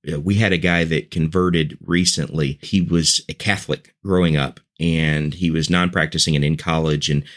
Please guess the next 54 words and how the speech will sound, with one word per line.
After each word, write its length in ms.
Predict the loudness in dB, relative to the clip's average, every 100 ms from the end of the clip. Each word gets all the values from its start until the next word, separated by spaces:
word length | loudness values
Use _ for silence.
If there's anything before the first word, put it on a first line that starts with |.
| -20 _ -2
a, 220 | 0 0
a 80 | 0
brother 320 | 0 2 2
on 80 | 2
the 180 | 0 0
East 180 | 0 0
Coast 280 | 0 0 0
started 280 | 0 0
talking 300 | 0 -2 0
to 100 | 0
him 140 | 0 0
named 200 | 0 0
David 220 | 0 0
Rafe. 380 | -2 -2 -4 -10 _ _ _ _ -2
And 180 | 0
David 320 | 2 2 2 0
started 300 | 0 0 0
the 60 |
conversation, 840 | -2 -2 0 0 0 0 0 -2 -2
and 260 | -2 -2 0
then 340 | 0 2 0
the 80 | 0
young 240 | 0 2 2
man 240 | 2 2
moved 240 | 0 0
here, 360 | 0 0 0 -2 0
and 180 | 0
I 360 | 2 0 0 -2 _ _ -10
had 260 | -4 -2 0
several 340 | 0 0 -2
Bible 280 | -2 -2 -4
studies 340 | -2 -2 -2
with 160 | -4 -4
him, 220 | -4 -8 -4
and 420 | 0 2 2 0 -4 _
he 240 | -2 -2
came 380 | 0 0 0 0
for 180 | 0 2
months 680 | 2 2 0 -4 -4 -4 -8 -8
to 240 | 0 0
worship 360 | 2 0 0 -2
service 380 | 0 0 0 -2
in 140 | 0 0
shorts 420 | 2 2 0 -2
because 240 | -2 -2
that's 240 | 0 0 0
all 120 | 2
he 100 | 2
had. 160 | 0 0
He 60 |
was 100 | 0
a 60 | 0
basketball 480 | 0 0 -2 -2 -2
player. 400 | 0 2 0